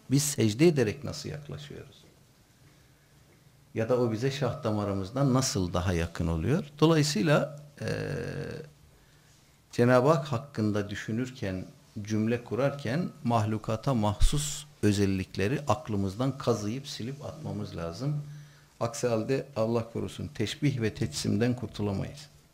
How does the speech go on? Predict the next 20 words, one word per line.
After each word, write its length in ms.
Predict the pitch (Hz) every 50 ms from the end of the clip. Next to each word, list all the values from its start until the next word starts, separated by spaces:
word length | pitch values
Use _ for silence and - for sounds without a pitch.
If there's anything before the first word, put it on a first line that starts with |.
| - - _ _ - - 185
Evet, 320 | 180 175 156 147 143 147
ve 120 | 165 175
ru'yetu 520 | 170 151 156 190 190 185 180 170 175 - -
hakkun 500 | - - 208 - - - - 156 147 143
li 60 | 143
ehlil 420 | 139 151 143 135 127 123 120 117
cenne 460 | 113 123 135 127 117 104 101 117 127 127
bi 60 | 113
gayri 420 | 107 123 139 143 139 131 131 117
ihatatin 720 | 123 120 - 160 156 156 151 156 147 147 - 165 156 147 135
ve 100 | 131 127
la 200 | 131 127 123 127
keyfiyye. 600 | - 123 110 104 - - 107 95 90 85 78 73 76 - - - - - - - - _ _ - - - - - - _ _ _ _ - - _ - - - -
Cennet 380 | 123 123 120 113 110 110 -
ehli 420 | 104 92 90 87 90 107 127 135 127
Cenab-ı 360 | 110 104 104 101 95 87 90
Hakk'ı 340 | 87 85 85 - - - 127
ihatasız 1120 | 131 139 143 147 139 104 90 - - 101 95 95 - - 98 - - - 151 147 123 110
ve 120 | 110 -
keyfiyetsiz 1120 | - - 98 95 92 - - 95 92 92 - - - - 135 135 135 139 - - - -